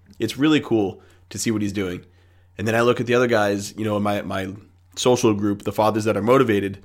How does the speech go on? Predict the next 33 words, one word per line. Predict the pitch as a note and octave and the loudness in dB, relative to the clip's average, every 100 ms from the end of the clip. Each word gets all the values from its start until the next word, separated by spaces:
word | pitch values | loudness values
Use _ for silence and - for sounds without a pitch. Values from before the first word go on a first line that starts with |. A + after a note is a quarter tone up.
| - - _ - | -20 -20 _ -16
and | - | -6
they're | A2 A#2+ | 2 4
also | D3 A2+ | 4 2
getting | G2+ G2+ D#2+ | -2 -4 -4
after | F2+ - F#2 | -8 -8 -10
it. | |
And | - | -6
they're | G2+ | 0
also, | A2+ A#2 A2 | 0 2 0
you | G2+ | 0
know, | G2 F2+ E2 - _ _ _ | -2 -6 -8 -16 _ _ _
pushing | - C#3 B2 | -2 -2 0
themselves, | G#2+ G2 G2+ F2+ G2 | -4 -4 -6 -8 -10
especially | A2 - D3+ C#3 | -8 -2 0 0
inside | A#2+ B2 | 0 0
the | G#2 | -2
Fraternity | A2 A#2+ G#2 | -6 -2 -2
of | G2 | -2
Excellence. | G2 - F2 F2 - _ - _ _ _ | -4 -6 -12 -12 -20 _ -20 _ _ _
Those | A2 A#2+ | 0 2
men | C3 C#3 C3 | 4 4 4
and | A#2 | 2
the | |
fathers | - A#2 A#2 G#2 | 0 2 2 0
in | A2 | -2
there, | G2+ F#2+ | -2 -2
it's | E2+ G#2 - | -2 -2 -2
incredible | G2+ - A#2+ A2 F#2 F2 - _ | -4 -2 0 0 0 -6 -8 _
what | A2 A2 | -2 -2
they're | G#2+ | 0
doing. | F#2+ G2+ F#2 G2 _ _ _ _ _ _ _ - | -2 -4 -6 -12 _ _ _ _ _ _ _ 2
But | B2 G#2 - - _ _ _ _ - | 4 2 -2 -20 _ _ _ _ -4
it's | A2+ G2+ - - | -2 0 -4 -8